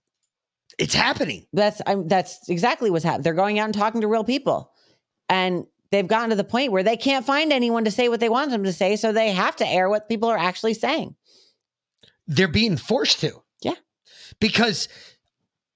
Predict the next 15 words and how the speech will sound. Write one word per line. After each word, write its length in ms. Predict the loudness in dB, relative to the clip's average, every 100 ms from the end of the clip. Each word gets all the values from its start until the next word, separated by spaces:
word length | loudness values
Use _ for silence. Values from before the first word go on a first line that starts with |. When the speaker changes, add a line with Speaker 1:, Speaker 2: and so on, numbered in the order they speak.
| _ _ _ _ _ _ _ _ _ _ _
Speaker 1:
you 220 | -2 2 2
all 160 | 2
worry 460 | 0 0 2 2 2
about 440 | 2 0 0 -6 _ -6
the 160 | -2
number 320 | 0 0 0 -2
of 100 | -2
people 320 | -4 -4 -6
waking 380 | -8 -10 -10 -12
up. 140 | -14 _ -8
Everybody's 500 | -4 0 0 0 2
so 260 | 2 2 0
worried 400 | 0 -2 -4 -10
about 240 | -14 -18
it. 100 | -20